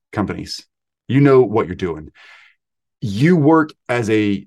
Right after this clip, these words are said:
chief marketing officer in a fractional setting for companies. Like, you're legit. You're the real deal. It takes three qualities to be a good mastermind leader, to do it successfully. One,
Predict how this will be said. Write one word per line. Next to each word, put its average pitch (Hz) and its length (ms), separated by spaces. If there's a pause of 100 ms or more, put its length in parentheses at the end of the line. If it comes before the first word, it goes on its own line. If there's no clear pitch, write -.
chief 151 340
marketing 123 480
officer 117 500
in 90 60
a 87 40
fractional 117 580
setting 95 580
for 104 100
companies. 82 480
Like, 98 240 (200)
you're 139 600
legit. 113 640 (580)
You're 147 100
the 175 60
real 170 220
deal. 160 280 (600)
It 165 160
takes - 460 (340)
three 185 320
qualities 135 720
to - 100
be 110 200
a 104 40
good 101 220
mastermind 95 540
leader, 85 320 (180)
to 120 80
do 131 140
it - 40
successfully. 98 720 (460)
One, 151 420